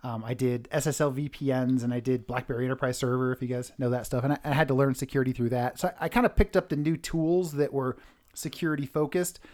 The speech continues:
because there was already an Exchange guy, there was already a S Q L Server guy, and I, and I could be the, the guy of the new tools. Um, but then in two thousand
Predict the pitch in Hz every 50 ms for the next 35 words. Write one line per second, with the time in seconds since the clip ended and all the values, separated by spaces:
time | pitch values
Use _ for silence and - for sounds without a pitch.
0 | - - - - 170 143 147 143 143 135 139 147 147 139 135 135 131 131 131 131
1 | - - - 139 123 123 123 113 - 127 117 120 120 123 123 120 127 123 123 123
2 | 123 120 - - 139 131 - 123 - - 127 123 110 120 113 120 120 113 110 113
3 | 113 110 113 113 - 117 110 - - 127 110 117 113 110 110 110 - 127 131 -
4 | 117 107 110 113 107 117 110 107 110 123 127 - - 120 110 107 107 107 - -
5 | - - - - - - - - - 113 107 104 - - - 175 - 180 180 185
6 | 190 - _ _ _ - 185 185 180 - - 262 262 262 240 240 240 214 185 180
7 | 156 143 131 120